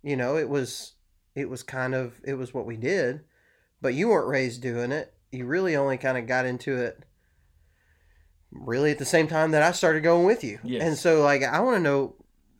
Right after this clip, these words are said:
Speaker 1: obviously, what you did. There's a, a part of what you, in what you did that is,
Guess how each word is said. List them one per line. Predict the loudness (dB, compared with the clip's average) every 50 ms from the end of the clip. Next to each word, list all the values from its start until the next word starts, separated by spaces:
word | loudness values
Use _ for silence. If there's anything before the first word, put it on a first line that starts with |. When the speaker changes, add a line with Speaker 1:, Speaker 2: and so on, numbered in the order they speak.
| _ _ -4
Speaker 1:
obviously, | -2 -2 0 -2 -4 -4 -4 -4 -4
what | -2 -2 -4 -4
you | -6 -8
did. | -2 0 0 0 0 -2 -4 -10 -14 _
There's | -2 -2 -2 0
a, | -2 -6 -8 -12 _ -14
a | -14
part | -14 -6 -2 0 2 2 2
of | 0 -2
what | -2 -4 -2
you, | -4 -6 -6 -8 -12 -12 _
in | -8 -6 -4 -2
what | -4 -4 -4
you | -6 -6
did | -4 -4 -2 0 -2 -2 -4 -8 -16 _ _ _ _ _ _ _ _ _ _ _ _
that | -6 -4 -4 -2 -2
is, | -4 -6 -6 -8 -8 -10 -12 -14 -16 -18